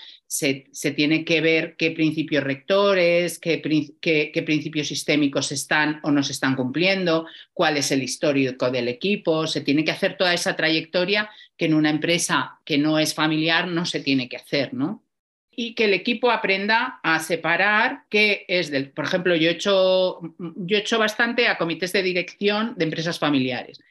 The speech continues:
¿Qué es del comité de dirección y qué es del consejo? Y ahí, porque claro, en el consejo normalmente están los, los, lo-, la familia, los padres, pero ¿qué es del comité de dirección?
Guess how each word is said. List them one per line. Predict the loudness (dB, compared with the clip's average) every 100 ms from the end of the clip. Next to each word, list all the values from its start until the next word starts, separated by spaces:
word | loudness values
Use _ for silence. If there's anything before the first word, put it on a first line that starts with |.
| _ -20 _
¿Qué | 4 6
es | 4
del | 2 0
comité | 2 0 2
de | 2 4
dirección | 2 0 2 2 4
y | 2 2
qué | 2
es | 2
del | 0 -4
consejo? | -2 -4 -4 -8 -10 -12 -18 -20 _ _ -20 -8
Y | 0
ahí, | 2 4 4 2 0 -4 _
porque | -2 -2 0
claro, | 2 2
en | 0
el | 0
consejo | 0 0 -2 -2
normalmente | -4 0 0 0 -2 0 -2
están | 0 0 0 0
los, | 2 2 0 -4
los, | -4 -2 0 -4
lo-, | -4 -4 -2
la | -2 0
familia, | 0 2 2 2 2 2
los | 2 -2
padres, | 0 2 2 2 -2 -4 -16 -20 _ _
pero | 0 0 2
¿qué | 2 4
es | 2
del | 0 0
comité | 0 0 2
de |
dirección? | 0 0 -4 -4 -4 -4 -8